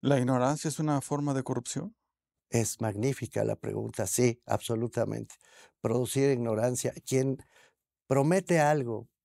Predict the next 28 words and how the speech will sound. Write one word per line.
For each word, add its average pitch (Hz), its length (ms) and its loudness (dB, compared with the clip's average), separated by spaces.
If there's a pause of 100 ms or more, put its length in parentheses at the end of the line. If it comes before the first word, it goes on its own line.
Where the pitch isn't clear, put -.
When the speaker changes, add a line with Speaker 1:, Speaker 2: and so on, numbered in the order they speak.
Speaker 2:
decía 123 420 -2
Oakeshott, - 540 -6 (220)
un 107 340 -8
filósofo 107 720 -4
británico 110 640 -2
bien 110 160 -2
conocido, 104 600 -8 (600)
quien 127 180 0
promete 147 480 2
algo 135 400 2
que 113 160 -4
de 110 140 0
suyo 147 480 -2
sabe 127 320 0
imposible, 127 800 -6 (1000)
comete 117 680 0
un 104 200 -4
acto 104 260 -6
de 95 60 -8
corrupción. 98 580 -12 (420)
Speaker 1:
Aquí 127 240 0
nos 170 200 2
interesa 139 560 2
su 120 200 -4
idea 123 260 4
de 113 120 0
libertad 104 460 -4
colectiva. 101 640 -6